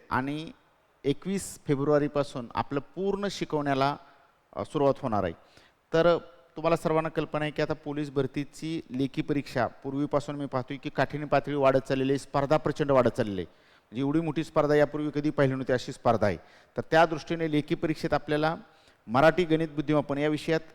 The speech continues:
पैकीच्या पैकी गुण घ्यावे म्हणजे घ्यावे लागणार आहेत. आणि मी जो विषय शिकवणार तो मराठी ग्रामर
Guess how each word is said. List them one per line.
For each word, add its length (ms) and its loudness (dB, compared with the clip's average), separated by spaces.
पैकीच्या 420 2
पैकी 280 -4
गुण 340 -6
घ्यावे 260 4
म्हणजे 220 4
घ्यावे 260 6
लागणार 280 4
आहेत. 160 -6
आणि 360 -2
मी 360 0
जो 160 2
विषय 240 0
शिकवणार 380 0
तो 100 -8
मराठी 360 2
ग्रामर 440 4